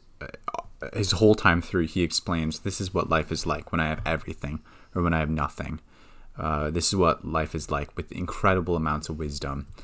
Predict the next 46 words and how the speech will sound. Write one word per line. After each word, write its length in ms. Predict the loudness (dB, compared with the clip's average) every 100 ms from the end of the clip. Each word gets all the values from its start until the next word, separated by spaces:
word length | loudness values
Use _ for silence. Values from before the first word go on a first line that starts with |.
| -16 -18 -14
Uh, 360 | -4 -2 -2 -4 -10 -14 -8
and 240 | -4 -2 -4
at 140 | -6
the 140 | -4
end, 360 | -4 -2 -4 -8 -16
he, 220 | -12 -12
he 220 | -6 -2
just 160 | 0 2
goes 200 | 2 2
through 200 | -2 0
all 260 | 0 4 4
of 140 | 4
these 220 | 0 -2 -4 -6
things. 320 | -6 -4 -4 -4
Uh, 340 | -6 -6 -10
for, 200 | -6 -6
for 140 | -2 2
those 180 | 2
of 80 | 2
you 60 | 0
who 120 | 0
aren't 140 | 0
familiar, 240 | 0 -4 -2
he's, 280 | -2 -2 -4 -12
he's 240 | 2 2 2 -4
incredibly 580 | -2 -2 2 2 4 2
rich. 340 | 2 0 -2 -4
He's 140 | -2
incredibly 540 | -2 0 0 0 0 2
wise. 460 | 2 2 0 -4 -6 -14 -20 -20
He's 240 | -4 -2 -2
a 40 |
king. 420 | -4 -2 0 -2 -4 -16 -20 -14 -2
Uh, 300 | 2 2 2
all, 240 | 2 0 -8 -20 -16 -10
I 100 | -10
mean, 200 | -10 -10 -4
just 220 | -2 2
immensity 640 | 2 4 4 2 2 2
of 80 | 0
every 340 | 2 2 2 0
possible 460 | 2 0 0 -4
thing 220 | -4 -4
you 80 | -4
could 140 | -4 -4
imagine. 540 | -2 -2 -4 -6